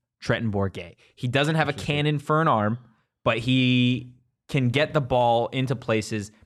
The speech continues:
Speaker 1: that maybe some guys on the roster can't quite yet.
Speaker 2: Okay.
Speaker 1: Um,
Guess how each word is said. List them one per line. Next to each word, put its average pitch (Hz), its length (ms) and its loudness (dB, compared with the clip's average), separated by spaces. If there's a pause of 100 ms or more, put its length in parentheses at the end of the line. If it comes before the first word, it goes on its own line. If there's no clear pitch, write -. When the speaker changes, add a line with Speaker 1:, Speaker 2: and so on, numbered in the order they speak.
(120)
Speaker 1:
that 113 140 0
maybe 127 320 2
some 127 160 -2
guys 110 260 4
on 107 80 2
the 101 80 0
roster 95 360 0
can't 101 300 -4
quite 117 280 0
yet. 107 460 0 (180)
Speaker 2:
Okay. 170 300 -8
Speaker 1:
Um, 110 500 0